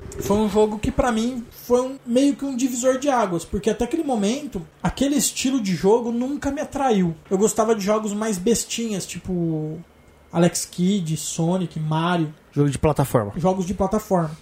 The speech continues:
Speaker 1: E eu gostava desse, desse tipo de jogos, e quando, co-, quando eu comecei a jogar o, o Street Fighter, foi que eu comecei a gostar de jogo de luta, né, mano? Jogo de luta, já existia alguns jogos de luta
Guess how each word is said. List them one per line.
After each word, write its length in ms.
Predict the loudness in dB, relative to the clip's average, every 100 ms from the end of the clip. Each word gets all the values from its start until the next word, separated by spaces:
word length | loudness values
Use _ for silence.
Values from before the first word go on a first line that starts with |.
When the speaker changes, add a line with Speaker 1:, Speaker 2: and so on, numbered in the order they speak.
| -6
Speaker 1:
E 200 | 0 2
eu 100 | 2
gostava 440 | 0 0 0 2 2
desse, 420 | 0 0 -2 0
desse 220 | -2 -2
tipo 160 | -4 -2
de 100 | 2
jogos, 440 | 2 2 2 2
e 80 | 0
quando, 280 | 0 0 0
co-, 240 | 0 0
quando 180 | 0 -2
eu 60 | 0
comecei 360 | 0 2 2 2
a 40 |
jogar 400 | 2 2 2 4
o, 420 | 2 2 0 -2 -6
o 180 | -2 0
Street 260 | 0 -2 -2
Fighter, 500 | 0 0 0 -4 -8 -12 -20 -20 -18 -18 -20 -6
foi 220 | -2 0
que 100 | 0
eu 40 | 2
comecei 440 | 2 2 2 0
a 60 | 2
gostar 380 | 0 0 -2 -2
de 220 | -6 -2
jogo 240 | 0 2 2
de 80 |
luta, 340 | 2 2 2 0
né, 120 | 2
mano? 260 | 0 0 0
Jogo 180 | 0
de 120 | 2 2
luta, 360 | 2 0 -2 -2 -4
já 140 | 0 2
existia 440 | 2 0 -2 -2
alguns 320 | 0 0 -2
jogos 320 | 0 0 -2 -4
de 120 | -4
luta 380 | -4 -4 -4